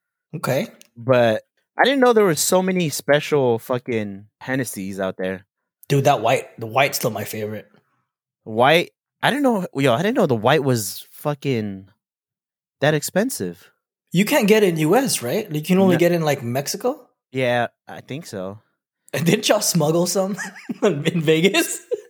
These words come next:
Speaker 2: Someone, oh, no, uh, so, uh, my homie, Chris Otta, n-, he's really close with the guy at his, the liquor store by his house.
Speaker 1: Mm-hmm.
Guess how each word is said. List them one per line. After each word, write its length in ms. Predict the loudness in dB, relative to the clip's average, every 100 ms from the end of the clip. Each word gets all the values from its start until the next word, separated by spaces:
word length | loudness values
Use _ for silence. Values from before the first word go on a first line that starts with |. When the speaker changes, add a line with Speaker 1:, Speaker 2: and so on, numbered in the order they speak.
| -20 _
Speaker 2:
Someone, 400 | -4 0 2 0 2
oh, 480 | 4 6 6 4 4
no, 220 | 4 2 4
uh, 300 | 4 4 2
so, 520 | -2 -2 0 -2 -8 _ _ _ _ _ _ _
uh, 120 | -4 0
my 140 | 2
homie, 420 | 2 2 0 -2 -8 _ _ _ _ _ -10
Chris 140 | -2
Otta, 260 | 0 2 0
n-, 240 | -2 -8 -10 _
he's 160 | -6 0
really 160 | 2
close 260 | 4 2 2
with 120 | 0
the 60 | 0
guy 300 | 2 4 4
at 220 | 4 2 -2
his, 220 | -8 -8 -6
the 100 | -2
liquor 220 | 0 -2
store 160 | -4 -4
by 160 | -2 -2
his 100 | -2
house. 320 | -6 -6 -2
Speaker 1:
Mm-hmm. 380 | 0 2 0